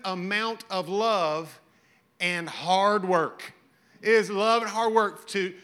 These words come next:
to provide this bounty that I grew up with, and then, uh, also now that I,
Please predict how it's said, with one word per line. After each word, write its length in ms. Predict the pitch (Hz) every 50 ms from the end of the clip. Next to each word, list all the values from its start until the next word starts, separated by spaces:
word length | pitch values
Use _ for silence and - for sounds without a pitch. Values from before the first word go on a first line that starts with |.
| - _ -
to 120 | 196 208
provide 600 | 202 - 190 190 147 196 202 208 214 214 208 175
this 320 | 170 202 190 - - - - _ - _ _
bounty 800 | 139 127 131 131 220 220 226 262 277 269 - 220 214 185 175 175
that 140 | 165 180 170
I 100 | 180 190
grew 240 | 180 190 185 185 196
up 160 | 196 - 180
with, 340 | 165 156 151 151 160 - -
and 180 | 175 151 156 160
then, 280 | 170 170 165 165 160 - - - _ _
uh, 340 | - 156 156 151 151 151 151 -
also 400 | 165 170 202 - - 185 165 160
now 240 | 156 160 160 160 156
that 100 | 156 151
I, 140 | 143 143